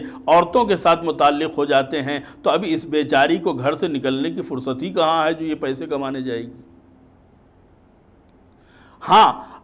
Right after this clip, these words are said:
अगर इसे मजबूर करके बाहर निकाला जाएगा तो ये मर्दों से ज़्यादा भी कमा सकती है, लेकिन किस कीमत पर?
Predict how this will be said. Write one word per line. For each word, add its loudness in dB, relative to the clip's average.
अगर 6
इसे 6
मजबूर 2
करके 4
बाहर 10
निकाला 8
जाएगा 6
तो -4
ये 0
मर्दों 2
से 2
ज़्यादा 6
भी -2
कमा 4
सकती -4
है, 2
लेकिन -2
किस -8
कीमत -6
पर? -2